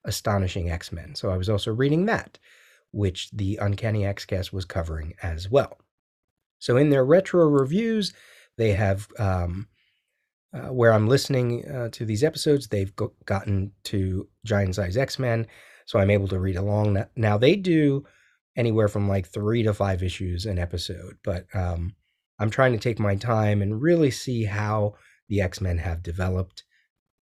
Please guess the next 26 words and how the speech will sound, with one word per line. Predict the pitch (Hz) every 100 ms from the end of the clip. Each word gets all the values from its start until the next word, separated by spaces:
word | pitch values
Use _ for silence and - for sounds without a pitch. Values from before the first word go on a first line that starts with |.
| _ _ -
There | 127 113
are | 92
obviously | 98 92 104 92
a |
ton | 87 - 123 113
of | 104
X-Men | 107 - 101 92 87
podcasts, | 92 90 - 92 87 - - - _ - - _ _ -
and | 98 90 90 87 87 85 101 _ _ _ _ _ _
I | 92
just | 90 90 -
played | - 101
a | 104
promo | - 143 135 107 80
for | - - 110 90 92
a, | 101 90 110 107 - 107
a, |
a |
more | 98 98
recent | 110 180 - -
one | 87 82
that | 85
just | - 82 -
started. | 80 78 78 - - - - - - - - _
So, | - - 120 113 117
um, | 117 104 101 101 101